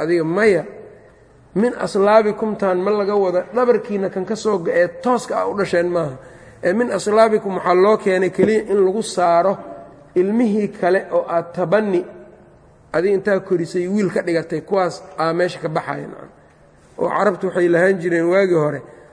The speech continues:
qofka ay, yacni, gurigooda ku koro oo ayagu ay koriyaan ama ay xoreeyaan, ee gurigooda iskaga koro, cunug el-, naagta uu guursado inaadan guursan karin, sida wiilkaagoo kale naag uu qabo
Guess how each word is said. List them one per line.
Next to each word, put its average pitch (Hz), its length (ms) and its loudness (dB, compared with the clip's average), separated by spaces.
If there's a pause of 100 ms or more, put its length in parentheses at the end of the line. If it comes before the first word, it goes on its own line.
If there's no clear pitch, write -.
(160)
qofka 196 400 -4
ay, 160 400 -2
yacni, 165 260 -2
gurigooda 170 480 2
ku 185 140 -6
koro 160 300 0 (120)
oo 156 140 -2
ayagu 180 280 2
ay 170 120 2
koriyaan 170 520 2 (120)
ama 165 140 -4
ay 160 300 -2
xoreeyaan, 160 540 2 (600)
ee 160 100 0 (380)
gurigooda 180 400 2
iskaga 165 360 -4
koro, 151 320 0 (760)
cunug 190 420 2
el-, 165 420 0
naagta 190 380 0
uu 170 160 0
guursado 165 560 -2 (100)
inaadan 170 400 0
guursan 151 320 -4
karin, 143 240 -4
sida 185 180 -2
wiilkaagoo 175 600 0
kale 160 200 0
naag 165 280 0
uu 160 100 2
qabo 151 220 0